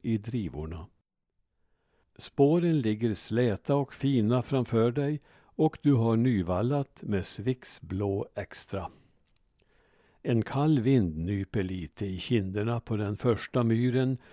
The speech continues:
men du är snart inne mellan de skyddande träden.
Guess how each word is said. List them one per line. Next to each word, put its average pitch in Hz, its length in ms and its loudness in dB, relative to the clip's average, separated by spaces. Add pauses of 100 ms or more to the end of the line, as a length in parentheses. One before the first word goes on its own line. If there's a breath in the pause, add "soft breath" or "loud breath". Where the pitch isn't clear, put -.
(280 soft breath)
men 147 220 6
du 160 120 4
är 160 40 4
snart 151 440 0
inne 113 340 4
mellan 101 400 2
de 98 160 2
skyddande 95 640 -4
träden. 110 600 -6